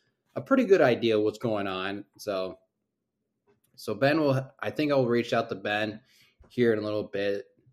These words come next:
or within the next couple days, be like, "Hey, do you, uh, wanna come up back on the pod and talk some M L B playoffs?" So we can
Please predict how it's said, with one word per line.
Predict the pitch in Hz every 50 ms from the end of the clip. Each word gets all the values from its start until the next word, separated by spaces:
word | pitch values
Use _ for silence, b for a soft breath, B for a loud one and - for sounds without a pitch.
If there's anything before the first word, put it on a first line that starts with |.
| _ -
or | 95 92 87 80 78 - -
within | 104 101 - 104
the | 104 104
next | 101 101 98 - - -
couple | - - 113 107 - - 107 107 101 101 95
days, | 92 107 101 101 101 101 101 104 104 101 98
be | 104 101
like, | 98 101 -
"Hey, | 170 190 185 175 160 156 151 143 135 B B B B B B B B B _ _ -
do | 135
you, | 160 165 160 151
uh, | 135 127 123 123
wanna | 123 123 123 127
come | - 143 131
up | 127 120
back | 127 131 123 127
on | 131 117
the | 104 98
pod | - - 107 104 110 110 113 113
and | 110 104
talk | 98 123 110 104 -
some | - 110 101 98 95 92 87 87 - - - _ _
M | - 120 117
L | 117 110
B | 110 117 110 -
playoffs?" | - - 110 110 113 113 110 113 120 120 123 - - - - - - - - -
So | - 95
we | 92
can | 90 90 87 82 80 -